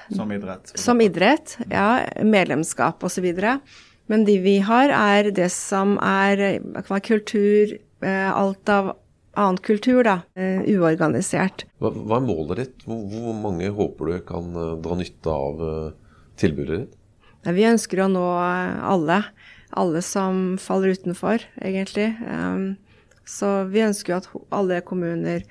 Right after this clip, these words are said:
Speaker 2: setter i gang et sånt tilbud. For det, det skal ikke være forskjell på om du bor i Moss eller Rygge, at den ene kommunen har og den andre ikke har.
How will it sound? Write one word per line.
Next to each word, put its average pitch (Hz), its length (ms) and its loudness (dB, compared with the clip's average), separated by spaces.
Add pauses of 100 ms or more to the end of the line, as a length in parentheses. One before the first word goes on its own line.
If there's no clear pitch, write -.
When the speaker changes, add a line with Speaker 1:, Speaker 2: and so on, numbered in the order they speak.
(280)
Speaker 2:
setter 185 340 0
i - 20 0
gang 175 180 0
et 180 80 0
sånt 185 180 0
tilbud. 190 460 0
For - 240 -10
det, 196 480 0
det 202 100 -4
skal 196 220 0
ikke 202 100 -2
være 202 160 0
forskjell 190 480 -4
på 185 140 -2
om 180 100 0
du 185 120 0
bor 180 320 2 (1000)
i - 80 2
Moss 214 400 4
eller 214 220 6
Rygge, 208 340 4
at 240 240 4
den 214 140 2
ene 185 160 2
kommunen 190 400 0
har 190 240 0
og 190 80 2
den 196 80 0
andre 175 260 -2
ikke 175 220 -4
har. 208 320 0